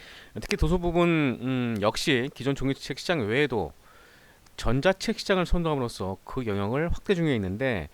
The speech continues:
예스 이십사는 그 전자책 시장, 도서 판매 시장 점유율을 사십이 프로를,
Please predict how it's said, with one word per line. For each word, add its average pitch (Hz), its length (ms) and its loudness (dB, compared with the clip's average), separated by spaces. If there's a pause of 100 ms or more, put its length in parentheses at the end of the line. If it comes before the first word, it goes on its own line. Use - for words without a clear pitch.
(500)
예스 147 200 -2
이십사는 196 540 2
그 110 440 0
전자책 - 380 -2
시장, 90 480 2
도서 131 180 6
판매 175 240 4
시장 165 260 0
점유율을 120 680 0
사십이 139 420 -4
프로를, 151 640 2